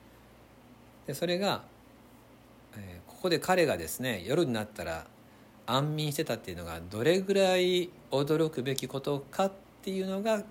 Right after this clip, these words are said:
今日の箇所からわかるんですね。彼が夜になったらすやすや寝たという時、えー、ダビデの周りにはダビデを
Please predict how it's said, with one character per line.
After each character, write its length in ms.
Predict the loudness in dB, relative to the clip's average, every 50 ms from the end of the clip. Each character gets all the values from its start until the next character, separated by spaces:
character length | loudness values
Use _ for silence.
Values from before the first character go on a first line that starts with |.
| -10 -4 0
今 120 | 0 2
日 60 | 2
の 100 | 0 -2
箇 140 | -2 -4 -4
所 100 | -4 -2
か 120 | 0 2 2
ら 100 | 4 2
わ 80 | 2
か 120 | 0 -2 -4
る 60 | -4
ん 40 | -6
で 80 | -10 -10
す 100 | -8 -6
ね。 140 | -8 -8 -8 -10 -20 -20 -20 -20 -20 -20 -20 -20 -20 -20 -20 -20 -20 -20 -12 -2
彼 260 | 2 4 6 6 6 6
が 320 | 6 6 6 6 4 0 -10 -20 -20 -20 -20 -20 -8 0 2
夜 180 | 4 4 4
に 60 | 4 2
な 140 | 0 -2
っ 20 | -2 -4
た 120 | -4 -2 2
ら 240 | 2 2 2 0 -6 -8
す 140 | -4 0 0
や 100 | 2 2
す 80 | 0
や 80 | -2 -4
寝 160 | -4 -4 -6
た 260 | -6 -2 0 0 0
と 200 | 0 -2 -8 -6
い 120 | -6 -6 -8
う 40 |
時、 580 | -8 -6 -8 -8 -8 -8 -10 -6 -6 -6 -6 -8 -12 -20 -20 -20 -20 -20 -20 -20 -20 -20 -20 -20 -20 -20 -14 -10 -10
え 560 | -8 -8 -8 -10 -10 -12 -12 -12 -12 -12 0
ー、 60 | 8 10
ダ 140 | 10 10
ビ 120 | 10 10 6
デ 120 | 6 6
の 80 | 4 4
周 520 | 0 0 2 6 6 8 8 8 6 4
り 40 | 2
に 220 | 0 0 0 0
は 360 | 0 0 0 0 -2 -2 -4 -8 -14 -20 -20 -20 -20 -20 -20 -20 -20 -16 -12 -2
ダ 220 | 4 8 8 8 8
ビ 140 | 6 4 4
デ 160 | 6 6 6
を 160 | 4 2